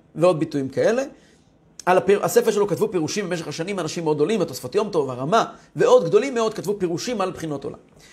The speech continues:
הוא היה פילוסוף גדול מאוד, והוא התיישב לכתוב מכתב לרשב"א להצדיק את הפילוסופים. הוא כותב מכתב ארוך, מודפס בתוך שו"ת הרשב"א, סימן נ"ח, ומצוטט פה חלק מזה,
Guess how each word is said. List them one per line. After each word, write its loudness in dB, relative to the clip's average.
הוא 2
היה -2
פילוסוף -2
גדול -8
מאוד, -20
והוא 2
התיישב 0
לכתוב -2
מכתב 0
לרשב"א 2
להצדיק -4
את -6
הפילוסופים. -2
הוא -14
כותב 6
מכתב -2
ארוך, -4
מודפס -4
בתוך -8
שו"ת -10
הרשב"א, -4
סימן -4
נ"ח, -12
ומצוטט -8
פה -10
חלק -2
מזה, -6